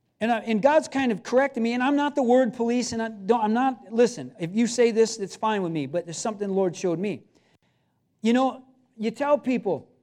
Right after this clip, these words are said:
um, "Do what's in your heart."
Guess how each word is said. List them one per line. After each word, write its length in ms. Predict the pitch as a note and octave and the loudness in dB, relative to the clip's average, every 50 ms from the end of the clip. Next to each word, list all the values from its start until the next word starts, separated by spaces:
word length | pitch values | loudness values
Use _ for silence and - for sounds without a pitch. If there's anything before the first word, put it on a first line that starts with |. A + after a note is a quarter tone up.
| _ _ _ _ _ _ _ _ | _ _ _ _ _ _ _ _
um, 360 | - G3 G#3 G#3 G3+ F#3+ F#3 - _ _ _ _ _ _ _ _ | -6 -2 0 0 0 -2 -4 -8 _ _ _ _ _ _ _ _
"Do 140 | D#3+ A#3+ C#4+ | -2 0 0
what's 220 | C4+ B3 - - | 0 0 -2 -4
in 100 | A#3+ A3 | -4 -4
your 140 | G#3 F#3+ E3 | -2 -2 -4
heart." 320 | C#3+ - D#3 C#3 C3 - | -6 -10 -14 -14 -16 -16